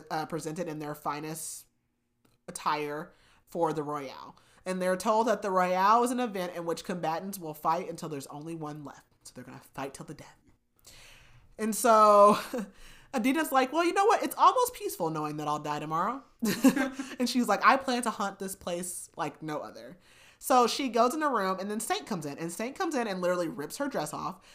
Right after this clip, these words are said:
She grabs her, like, fatigue outfit from the raid and starts putting it on. And she's like, "I'm done. I'm, I'm going home. Like, I am done with this." And Adina's like, "Okay, well, you cannot leave me."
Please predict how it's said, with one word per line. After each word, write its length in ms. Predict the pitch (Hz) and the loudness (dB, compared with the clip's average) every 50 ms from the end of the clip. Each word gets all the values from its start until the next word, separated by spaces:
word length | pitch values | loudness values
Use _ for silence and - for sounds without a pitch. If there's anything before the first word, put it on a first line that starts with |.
| - _ | -20 _
She 160 | - - 233 | -10 -8 -8
grabs 340 | 175 180 175 170 196 208 233 - | -2 0 2 2 2 2 2 2
her, 120 | 269 254 | 2 4
like, 260 | 233 214 190 180 - | 4 4 4 2 0
fatigue 540 | - 180 175 - - 170 165 170 180 160 - | -6 -8 -8 -6 -6 -6 -4 -4 -6 -6 -2
outfit 480 | 147 160 165 165 - 196 180 170 170 - | 0 0 0 0 0 0 0 0 0 -2
from 280 | 180 165 160 160 160 151 | -4 -4 -4 -4 -6 -6
the 80 | 147 143 | -6 -6
raid 360 | 143 143 143 147 151 156 156 | -6 -6 -4 -4 -4 -4 -4
and 100 | 151 143 | -6 -8
starts 200 | - 160 143 - | -8 -8 -10 -8
putting 300 | - - 160 160 160 175 | -8 -8 -8 -6 -6 -6
it 80 | 170 | -6
on. 140 | 156 151 151 | -6 -6 -6
And 80 | 151 139 | -8 -8
she's 200 | - - 165 143 | -10 -10 -8 -8
like, 160 | 147 143 - - | -8 -10 -10 -10
"I'm 220 | 151 156 180 233 214 | -10 -8 -6 -6 -6
done. 260 | - 156 156 - - - | -6 -6 -8 -8 -10 -10
I'm, 340 | 151 151 156 165 170 180 - - | -10 -8 -8 -8 -10 -12 -10 -8
I'm 240 | 143 160 180 208 | -6 -6 -6 -4
going 220 | 214 208 196 185 160 | -4 -4 -4 -4 -6
home. 200 | 160 135 - - _ _ - | -8 -14 -18 -20 _ _ -16
Like, 180 | 147 139 - 131 | -16 -14 -12 -10
I 100 | 147 160 | -10 -10
am 160 | 165 170 160 | -10 -10 -12
done 240 | 156 - 135 139 135 | -12 -12 -12 -12 -12
with 160 | 135 139 - | -16 -20 -20
this." 320 | - - - - - - - _ - - - - - - | -20 -18 -18 -18 -20 -20 -20 _ -20 -20 -20 -20 -8 -6
And 100 | 185 190 | -4 -2
Adina's 300 | 180 190 196 202 190 190 | 0 0 0 0 0 0
like, 240 | 170 165 160 - 160 | 0 -2 -2 -4 -6
"Okay, 240 | 170 - 190 160 | -6 -4 -2 -2
well, 140 | 156 156 147 | -2 -4 -4
you 140 | 143 175 220 | -4 -4 -6
cannot 400 | 226 - - 247 226 208 185 180 | -4 -2 0 2 4 4 4 2
leave 160 | 180 170 156 | 0 -4 -4
me." 240 | 156 151 - - | -6 -10 -12 -14